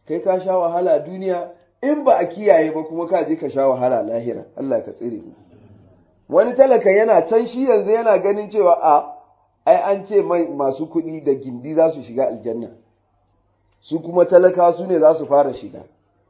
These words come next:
Haka kawai? Talakawa su kawai su ne ƴan gatan Ubangiji ba tare da sun yi aiki ba? Ai, aiki za ka yi tukuru ya cike ma gurbin ba ka da kuɗi da za ka yi amfani da shi. Kafin, kafin,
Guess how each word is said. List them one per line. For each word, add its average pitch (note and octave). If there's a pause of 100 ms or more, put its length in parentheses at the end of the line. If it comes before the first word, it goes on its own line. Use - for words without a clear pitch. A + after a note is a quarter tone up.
(440)
Haka D#3+
kawai? G3 (1800)
Talakawa F#3
su D#3
kawai G3
su E3
ne F#3
ƴan E3
gatan F#3
Ubangiji F3+
ba C#3+
tare C3+
da F3+
sun E3
yi F3
aiki F3+
ba? D#3 (800)
Ai, A3 (100)
aiki C#4+
za F3
ka A3
yi F#3+
tukuru G3
ya F#3+
cike C#4+
ma A3+ (100)
gurbin A3
ba G3
ka G3
da F3+
kuɗi E3
da D3+
za D3+
ka D3+
yi D#3
amfani C3
da -
shi. - (1000)
Kafin, F#3+
kafin, G#3